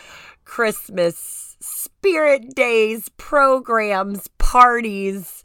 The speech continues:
um, straight for my kids the <laughs> last week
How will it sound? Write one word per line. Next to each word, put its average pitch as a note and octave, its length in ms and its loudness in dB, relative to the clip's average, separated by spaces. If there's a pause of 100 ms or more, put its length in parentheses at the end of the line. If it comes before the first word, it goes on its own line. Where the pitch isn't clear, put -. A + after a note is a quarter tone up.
(460)
um, E3 560 2
straight - 880 -2 (120)
for G3 260 -6
my F3 240 -2
kids D3+ 600 -6
the E3 200 -6
<laughs> - 0 -
last E3+ 680 -6
week F#3+ 440 -10